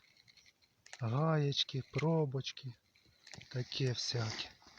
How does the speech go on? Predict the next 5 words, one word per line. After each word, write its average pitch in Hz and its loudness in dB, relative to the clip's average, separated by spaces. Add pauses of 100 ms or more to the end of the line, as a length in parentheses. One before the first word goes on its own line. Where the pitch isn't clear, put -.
(880)
Тут 170 4
щось - 4
от 139 0
трохи 139 0
железяче. 127 0